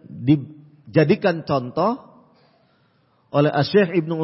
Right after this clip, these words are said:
Utsaimin rahimahullah untuk menjelaskan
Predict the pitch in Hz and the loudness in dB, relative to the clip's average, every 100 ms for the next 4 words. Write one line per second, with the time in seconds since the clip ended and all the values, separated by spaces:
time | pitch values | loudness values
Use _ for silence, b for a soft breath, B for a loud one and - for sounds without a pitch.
0 | 151 190 202 175 160 151 143 143 135 123 | 0 0 0 -2 0 2 2 2 0 0
1 | 123 160 208 220 185 160 156 202 180 180 | -2 -2 -2 -2 -2 -2 0 -2 0 0
2 | 147 156 151 180 - - 214 247 262 - | 2 4 4 2 0 -6 -2 -2 -4 -16